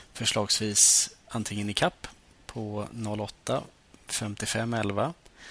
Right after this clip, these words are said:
tolv noll noll i Stockholm eller i kapp Göteborg noll tre ett sju noll fyra trettio nittionio eller i kapp i Malmö på telefonnummer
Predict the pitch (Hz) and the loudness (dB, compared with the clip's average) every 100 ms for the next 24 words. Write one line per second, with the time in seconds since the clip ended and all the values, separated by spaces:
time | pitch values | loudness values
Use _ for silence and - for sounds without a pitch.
0 | - - - 104 98 101 101 95 113 151 | -20 -6 -2 0 0 -2 0 -2 -2 0
1 | 135 - - 123 156 165 _ - 127 107 | -2 -2 -4 -2 -2 -6 _ -8 -4 -2
2 | 104 104 - 98 - 104 95 95 147 180 | -2 -4 -2 -4 -4 -6 -2 -2 -2 -6
3 | - - - - - - - - 113 101 | -14 -20 -20 -20 -20 -20 -20 -14 -8 -4
4 | 104 - 107 98 156 - - - - - | -2 0 2 0 -2 -4 -6 -6 -10 -8
5 | 110 110 117 - 113 98 131 - - - | -4 -4 -2 -2 0 0 -2 -6 -10 -8
6 | 107 98 - - 98 90 107 98 - 98 | -4 -6 -8 -8 -8 -8 -6 -6 -4 -4
7 | 95 107 175 - - - - 120 110 113 | -2 -2 -2 -4 -8 -8 -2 -2 -2 -4
8 | 113 - 110 104 - - 113 107 101 101 | -6 -6 -6 -10 -14 -10 -6 -6 -4 -2
9 | 101 - 95 123 180 - - - - - | -2 -2 -4 -4 -6 -10 -20 -18 -16 -18
10 | - - _ - 113 107 107 - - - | -18 -20 _ -8 -8 -8 -12 -14 -6 -2
11 | 107 - 110 104 98 98 98 98 98 | -2 -2 -4 -2 -4 -4 -4 -4 -6